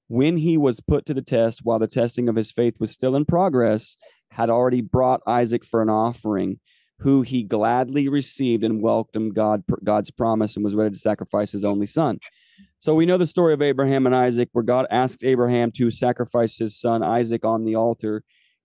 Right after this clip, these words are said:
and he takes him up the mountain, and Isaac starts asking questions, and, and Abraham basically said, "The Lord will provide." But this man had the faith to believe that if he took his son on this journey,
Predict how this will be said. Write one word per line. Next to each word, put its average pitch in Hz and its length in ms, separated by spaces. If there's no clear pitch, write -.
and 113 320
he 120 220
takes 131 340
him 127 100
up 120 160
the 123 80
mountain, 117 540
and 110 440
Isaac 127 300
starts 131 240
asking 127 340
questions, 120 560
and, 113 180
and 107 160
Abraham 123 480
basically 123 340
said, 120 220
"The 117 80
Lord 120 220
will 123 100
provide." 110 640
But - 120
this 202 220
man 196 240
had 143 240
the 127 80
faith 120 1000
to 147 120
believe 123 800
that 127 180
if 175 200
he 196 140
took 185 240
his 156 180
son 143 280
on 123 140
this 117 200
journey, 110 460